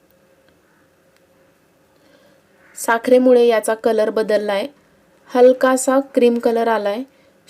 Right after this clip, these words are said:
सुरुवातीला तो अगदी पांढरा शुभ्र दिसत होता.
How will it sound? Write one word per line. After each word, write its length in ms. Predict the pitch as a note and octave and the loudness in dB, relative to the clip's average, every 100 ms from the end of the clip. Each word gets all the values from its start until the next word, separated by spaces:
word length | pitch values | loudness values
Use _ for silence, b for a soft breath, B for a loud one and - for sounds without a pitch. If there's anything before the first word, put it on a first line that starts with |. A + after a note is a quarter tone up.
| - | -2
सुरुवातीला 600 | A#3+ A#3 B3 A#3+ G#3+ G#3+ | 0 2 0 0 -2 -4
तो 240 | - A3+ - | -2 -2 -2
अगदी 360 | A3 G3+ A#3 | -8 -8 -6
पांढरा 520 | C4+ B3 A3+ A3 A3 A#3 | -4 -4 -4 -4 -6 -6
शुभ्र 380 | - G#3+ A3 A3+ | -6 -6 -4 -4
दिसत 380 | A3 A3 G#3 | -6 -8 -6
होता. 300 | A3+ G#3 F3+ | -8 -6 -8